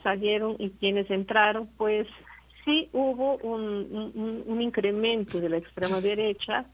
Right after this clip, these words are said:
pero también se eligieron, eh, cinco, eh, buenos senadores, este, de, de la, de la izquierda, ¿no?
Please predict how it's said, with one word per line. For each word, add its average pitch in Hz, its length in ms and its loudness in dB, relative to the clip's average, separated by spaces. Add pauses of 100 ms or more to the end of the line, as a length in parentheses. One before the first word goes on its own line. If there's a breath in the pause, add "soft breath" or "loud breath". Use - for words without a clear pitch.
pero 208 380 0
también 190 580 -2 (100)
se 190 80 -2
eligieron, 185 640 -2 (300 loud breath)
eh, 180 240 2 (180)
cinco, 262 580 -2 (260 loud breath)
eh, 190 540 0
buenos 233 480 -2 (180)
senadores, 196 640 -2 (140)
este, 170 1200 -2 (260)
de, 180 600 0
de 185 180 -2
la, 175 320 2
de 180 160 -2
la 175 100 0
izquierda, 180 600 -4
¿no? 220 300 -2